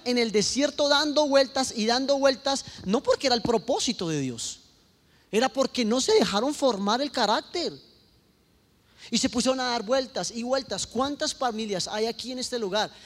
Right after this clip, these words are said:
que llevan dando vueltas y vueltas en el desierto? Solo porque un hombre, una mujer no ha tenido los pantalones de pararse y decir: "Señor, más de ti y menos de mí.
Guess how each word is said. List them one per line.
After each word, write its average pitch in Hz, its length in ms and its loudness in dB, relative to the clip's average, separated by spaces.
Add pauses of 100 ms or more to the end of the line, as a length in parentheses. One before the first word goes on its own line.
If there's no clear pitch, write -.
(160)
que 214 120 -4
llevan 214 280 -4
dando 226 320 2
vueltas 240 640 0
y 208 140 -2
vueltas 214 500 2
en 202 140 -2
el 190 100 -2
desierto? 175 500 -4
Solo 190 220 -4
porque 202 300 -10
un 233 80 0
hombre, 220 360 2 (240)
una 196 200 0
mujer 202 360 0
no 190 100 -2
ha 190 80 -4
tenido 208 280 -2
los 185 160 -2
pantalones 175 720 -4
de 208 80 0
pararse 180 460 -4
y 160 60 -4
decir: 180 220 -6
"Señor, 180 400 -4 (1080)
más 196 400 4
de 226 80 2
ti 214 220 -6
y 156 40 -6
menos 160 260 -4
de 151 120 -6
mí. 120 120 -14